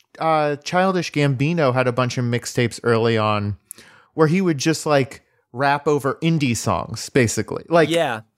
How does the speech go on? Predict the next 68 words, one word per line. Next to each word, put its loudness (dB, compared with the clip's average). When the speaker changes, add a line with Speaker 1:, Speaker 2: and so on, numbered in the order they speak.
Speaker 1:
that, 2
and -2
that's 0
what 0
it -2
feels 2
like. -4
That, -2
that 0
feels -2
like 0
a 2
mixtape 0
where 2
it's -2
just, 0
like, 0
you -6
cut -2
the -2
vocals 0
out 2
of 0
an 0
indie 0
song 0
and -2
then 0
you -2
just -4
rap 0
over -6
it. -10
Speaker 2:
I, -4
Drake, 0
I 2
think, -6
had 0
a, -4
a 0
lot 2
of -2
success -4
with -2
Speaker 1:
Mm. -4
Speaker 2:
doing -2
mixtapes -6
early 0
on 0
as -6
well. 2
Like, -4
he -16
kind -2
of, -8
uh, -6
there -4
was, 0
like, -2
a 2
mixtape -4
resurgence -4
in, -8
like, -8
two -12
thousand -2
nine -4
that, -4